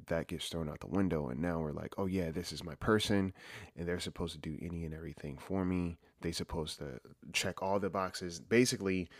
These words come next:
that is now my one and only relationship that I'm supposed to have in life now, 'cause nothing else matters. And that's where people fuck up,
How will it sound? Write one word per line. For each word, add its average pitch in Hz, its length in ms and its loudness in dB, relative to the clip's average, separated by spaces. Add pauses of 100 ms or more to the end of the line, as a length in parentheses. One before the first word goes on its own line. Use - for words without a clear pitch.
(240)
that 110 280 10
is 104 180 6
now 98 240 6
my 92 240 6
one 90 280 4
and 87 140 0
only 85 300 -2
relationship 80 600 -4
that - 100 -10
I'm 78 100 -6
supposed - 320 -10
to 76 60 -14
have 76 160 -8
in 76 80 -10
life 69 240 -10
now, 65 200 -12 (120)
'cause 82 220 -12
nothing 82 260 -8
else 73 180 -14
matters. - 360 -14 (480)
And 90 120 -6
that's 92 220 -2
where 92 80 -2
people 85 520 -6 (840)
fuck - 300 -10
up, - 240 -2